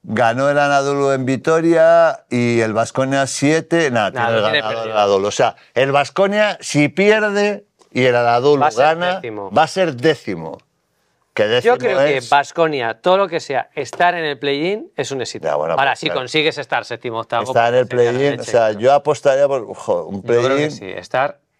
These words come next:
Speaker 2: mm, habría
Speaker 1: Sí,
Speaker 2: que
Speaker 1: sí.
Speaker 2: mirar hace cuánto que no está con la tontería, que se lleva
Speaker 1: Bueno, es
Speaker 2: quedando
Speaker 1: que el
Speaker 2: a
Speaker 1: play-in
Speaker 2: punto.
Speaker 1: no ha habido nunca.
Speaker 2: Sí, bueno, play-in, play-off, play-in, play-off.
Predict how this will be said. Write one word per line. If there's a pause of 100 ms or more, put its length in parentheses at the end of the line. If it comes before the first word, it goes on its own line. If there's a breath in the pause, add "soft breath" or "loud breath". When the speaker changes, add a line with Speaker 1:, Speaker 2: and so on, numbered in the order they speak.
(260)
Speaker 2:
mm, (180)
habría
Speaker 1:
Sí,
Speaker 2:
que
Speaker 1:
sí.
Speaker 2:
mirar
hace
cuánto
que
no
está
con
la
tontería,
que
se
lleva
Speaker 1:
Bueno,
es
Speaker 2:
quedando
Speaker 1:
que
el
Speaker 2:
a
Speaker 1:
play-in
Speaker 2:
punto.
Speaker 1:
no
ha
habido
nunca. (240)
Speaker 2:
Sí,
bueno,
play-in,
play-off,
play-in,
play-off.